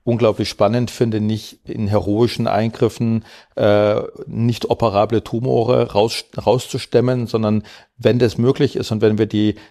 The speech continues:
die, die Instrumente an der Hand haben, tatsächlich, ähm,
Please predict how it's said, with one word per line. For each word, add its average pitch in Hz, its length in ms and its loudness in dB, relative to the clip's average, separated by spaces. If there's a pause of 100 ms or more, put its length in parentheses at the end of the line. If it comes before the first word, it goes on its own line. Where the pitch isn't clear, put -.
(120)
die, 101 320 0
die 101 180 -2
Instrumente 113 580 0
an 104 120 -2
der 104 140 4
Hand 123 200 -4
haben, 110 300 0
tatsächlich, 107 600 -2 (340)
ähm, 101 560 -2